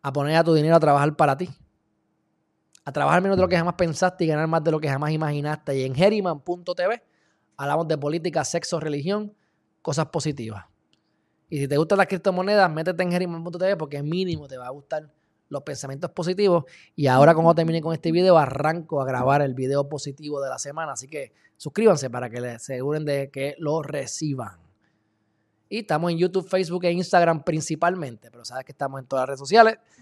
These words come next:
en casi todas, además de esas, pero esas son las que usamos a diario. Dicho eso, mi gente, vaya a amazon punto com y compre la guía Los diez Poderes del Universo.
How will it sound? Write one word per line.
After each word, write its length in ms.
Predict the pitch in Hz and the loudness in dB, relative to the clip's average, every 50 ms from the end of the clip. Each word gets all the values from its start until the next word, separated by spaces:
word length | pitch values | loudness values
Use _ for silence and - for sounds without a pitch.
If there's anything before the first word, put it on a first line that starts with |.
| _ _ _ | _ _ _
en 120 | - 143 | -14 -10
casi 180 | - - 156 160 | -6 -4 -2 0
todas, 480 | 165 214 214 214 226 208 - - - _ _ | 2 4 4 4 2 0 -4 -10 -14 _ _
además 280 | - 147 147 143 165 160 | -6 -4 -2 -2 0 2
de 120 | 190 196 | 4 4
esas, 220 | 202 208 - 214 214 | 4 4 2 0 -2
pero 120 | - 156 | -2 -2
esas 100 | 143 139 | -2 0
son 80 | 147 165 | 0 0
las 80 | 151 - | 0 0
que 60 | 156 | -2
usamos 260 | 131 147 151 156 147 - - | -2 0 0 0 -2 -4 -2
a 120 | - 151 156 | -2 0 2
diario. 680 | 165 165 175 185 196 190 165 143 127 110 101 92 85 - - _ _ - - - - - - - - _ | 4 6 8 8 8 8 6 2 -2 -4 -8 -12 -16 -20 -20 _ _ -20 -20 -20 -20 -20 -20 -20 -16 _
Dicho 240 | - 160 165 175 208 | -4 -2 2 4 4
eso, 200 | 214 208 180 214 | 4 6 4 2
mi 100 | 202 202 | 2 2
gente, 1200 | 196 226 233 226 220 208 196 175 170 156 147 135 131 143 131 123 117 113 107 107 101 - - - _ - - - - - - - - - | 2 2 0 0 -2 -4 -4 -4 -4 -6 -6 -8 -10 -10 -10 -10 -12 -14 -16 -18 -20 -20 -20 -20 _ -20 -20 -20 -20 -20 -20 -20 -14 -2
vaya 280 | - 147 156 185 196 202 | 4 6 10 12 12 12
a 320 | 190 170 170 170 170 175 | 12 10 8 10 10 10
amazon 600 | 190 190 185 165 139 - - 123 117 113 110 107 101 98 _ - _ _ _ _ _ _ | 10 10 8 6 4 2 -4 -8 -10 -12 -14 -16 -18 -20 _ -20 _ _ _ _ _ _
punto 360 | - - 147 156 151 - 156 143 | -12 -10 -10 -8 -4 -4 -4 -2
com 320 | 151 170 190 214 220 214 _ _ _ _ _ - - - _ | -2 -4 -4 -4 -8 -14 _ _ _ _ _ -20 -20 -18 _
y 120 | - 185 165 | -6 -2 2
compre 300 | 208 214 214 208 233 220 | 2 2 2 2 2 4
la 120 | 208 196 | 4 4
guía 180 | 190 196 208 208 | 4 4 2 4
Los 140 | 196 175 | 2 2
diez 140 | 151 185 185 | 2 0 -2
Poderes 380 | 185 - 180 175 180 180 190 185 | 2 4 4 6 6 6 6 6
del 120 | 180 175 | 6 4
Universo. 580 | 165 151 147 143 139 151 147 131 - 104 87 | 2 4 4 4 4 4 2 0 -4 -10 -14